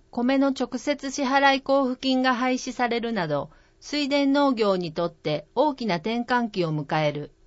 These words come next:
生産者が安定し持続可能な生産活動が実践できるよう支援するとともに、情報の収集や発信に努めていく。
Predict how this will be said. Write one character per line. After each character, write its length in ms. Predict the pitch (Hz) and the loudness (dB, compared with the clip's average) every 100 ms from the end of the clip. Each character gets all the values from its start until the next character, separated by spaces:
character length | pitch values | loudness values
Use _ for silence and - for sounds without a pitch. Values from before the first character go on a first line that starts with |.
| _ _ _ _ _ _ | _ _ _ _ _ _
生 280 | - 294 285 | -2 0 0
産 260 | 302 294 | 2 2
者 160 | 254 185 | 2 0
が 240 | 170 156 - | 2 0 -2
安 240 | - 262 269 | -2 0 0
定 240 | 269 262 | 2 0
し 300 | 233 247 240 202 | 0 -6 -8 -6
持 140 | 208 | -2
続 280 | 247 262 269 | 0 -2 -2
可 140 | 269 | 0
能 240 | 262 269 262 | 2 4 2
な 140 | 262 | 0
生 220 | 262 277 | 0 0
産 260 | 262 269 269 | 0 0 0
活 260 | 269 254 | -2 -4
動 200 | 220 196 | 0 0
が 120 | 165 156 | 0 -2
実 380 | 170 156 247 | -4 -6 -4
践 80 | 247 | -2
で 120 | 240 | -2
き 160 | 247 247 | -4 -4
る 140 | 226 | -2
よ 160 | 196 170 | 0 0
う 60 | 156 | -2
支 180 | - | -4
援 160 | 202 208 | -4 -4
す 120 | 208 | -4
る 120 | 196 | -4
と 140 | 190 160 | -4 -4
と 120 | 165 | -4
も 160 | 160 160 | -4 -4
に、 240 | 156 - - _ _ - | -6 -8 -14 _ _ -2
情 240 | 254 285 | 2 4
報 240 | 262 294 285 | 4 2 2
の 160 | 269 | 2
収 260 | 262 269 262 | 0 -2 -4
集 320 | - 254 247 | -4 -4 -2
や 240 | 240 220 - | 2 2 0
発 340 | - 226 214 | -8 -6 -6
信 240 | - 269 262 | -2 2 2
に 120 | 262 | 2
努 240 | - 254 | 0 -2
め 120 | 247 | -2
て 160 | 202 160 | -2 -4
い 80 | 156 | -6
く。 300 | - 151 | -6 -12